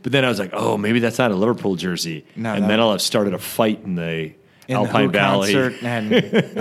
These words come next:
Speaker 2: oh, dear
Speaker 1: parking
Speaker 2: Lord,
Speaker 1: lot.
Speaker 2: yeah. I'm a-, I'm actually reading, uh, as readers of my bi-weekly newsletter are aware, Among the Thugs, which is a story of, uh, British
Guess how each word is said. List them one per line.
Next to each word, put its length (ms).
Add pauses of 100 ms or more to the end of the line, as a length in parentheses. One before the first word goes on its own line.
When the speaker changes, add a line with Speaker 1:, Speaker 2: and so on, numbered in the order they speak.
Speaker 2:
oh, 120
dear 280
Speaker 1:
parking 20
Speaker 2:
Lord, 260
Speaker 1:
lot. 160
Speaker 2:
yeah. 240 (520)
I'm 200
a-, 40
I'm 320
actually 360
reading, 480
uh, 260
as 460
readers 420
of 240 (100)
my 520 (160)
bi-weekly 680
newsletter 520
are 60
aware, 360
Among 420
the 120
Thugs, 580
which 180
is 120
a 60
story 460
of, 220 (720)
uh, 240
British 440